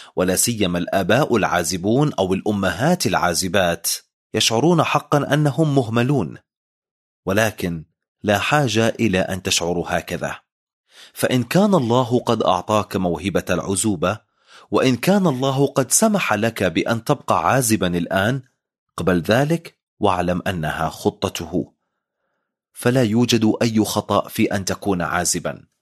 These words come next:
وقد قال بولس ذلك، وكما تعلمون لقد تحدث يسوع إلى التلاميذ، ويجب علي أن أريكم هذا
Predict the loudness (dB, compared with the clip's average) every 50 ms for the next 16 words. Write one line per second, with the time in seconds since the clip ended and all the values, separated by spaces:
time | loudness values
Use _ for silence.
0 | _ _ _ _ _ _ _ _ _ _ _ _ _ -6 -2 -2 -2 -2 0 0
1 | 2 2 2 2 2 4 4 4 4 2 0 0 0 0 0 0 -2 -4 -10 -14
2 | -20 -20 _ _ _ -8 -6 -2 -2 0 2 0 0 0 -2 -2 -2 -2 -2 0
3 | 0 2 2 2 0 -2 -6 _ _ _ _ 0 0 2 2 2 2 2 0 0
4 | 0 0 2 2 0 2 2 2 2 2 2 2 2 2 2 2 0 2 0 0
5 | 0 2 0 0 0 -2 -2 -2 -2 0 0 0 0 0 2 2 0 -2 -4 _
6 | _ _ _ _ _ -8 -4 -2 0 0 0 0 0 -2 -2 -2 -2 -2 0 0
7 | 0 0 0 0 0 0 0 -2 -4 -4 -2 0 2 2 2 2 2 0 -2 -4
8 | -4 -2 -2 -2 -2 -4 -8 -10 -12